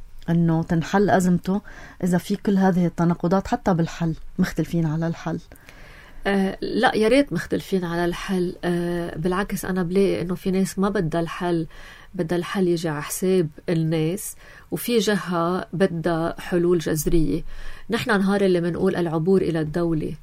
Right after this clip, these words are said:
Speaker 1: م.
Speaker 2: ومنطالب بدولة القانون، هي الحل ال-، ال-، الأساسي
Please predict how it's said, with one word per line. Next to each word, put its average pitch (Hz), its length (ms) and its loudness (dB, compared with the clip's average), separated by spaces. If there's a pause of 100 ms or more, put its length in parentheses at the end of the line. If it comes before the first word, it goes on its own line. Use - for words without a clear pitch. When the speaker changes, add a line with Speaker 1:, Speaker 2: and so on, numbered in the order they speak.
(160)
Speaker 1:
م. 165 120 -6
Speaker 2:
ومنطالب 180 540 0
بدولة 175 480 2
القانون، 165 560 -2 (380)
هي 185 640 2
الحل 175 440 2
ال-، 165 260 0
ال-، 160 340 0
الأساسي 180 840 0